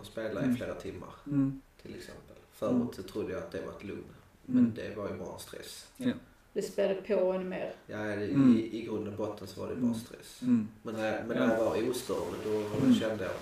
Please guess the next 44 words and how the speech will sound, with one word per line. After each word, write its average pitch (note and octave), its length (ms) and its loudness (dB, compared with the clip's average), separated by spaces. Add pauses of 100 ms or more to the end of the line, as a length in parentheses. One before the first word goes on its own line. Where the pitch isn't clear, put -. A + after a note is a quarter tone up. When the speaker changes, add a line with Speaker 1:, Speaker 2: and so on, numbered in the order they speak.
(1300)
Speaker 2:
Ja, C#3 120 0
men C#3+ 100 8
det, D3 100 8
det, C3 280 4
det C3+ 180 6
kan C#3+ 120 2
ju C#3 60 8
vara C3+ 120 6
lurigt, C3+ 460 8
för A#2+ 140 -6
att - 320 -10 (680)
det F3 220 -4
är C3+ 100 8
inte B2 220 6
alltid B2+ 240 2
en A#2 140 4
förstår - 420 2 (240)
att A#2+ 160 -2
Speaker 1:
Nej. G2+ 180 -4 (380)
Speaker 2:
det B2 180 -6
inte B2 280 4
är - 180 6
avkopplat. - 580 2
Alltså, B2 240 6
som B2 140 6
du B2 60 10
Speaker 3:
Mm. A#2 140 6
Speaker 2:
beskriver A2+ 320 2
spelet, A2 420 0
till - 80 -2
Speaker 1:
Ja. C3+ 80 2
Speaker 2:
exempel. A2+ 320 -4 (720)
Det - 120 -4
kan B2+ 180 6
vara B2+ 100 10
lockande, B2 580 6
för - 540 -8
du B2 180 2
går A#2+ 160 8
in A2+ 160 8
i A2 40 4
en A#2+ 80 6
annan A#2 240 6
värld. G2+ 260 2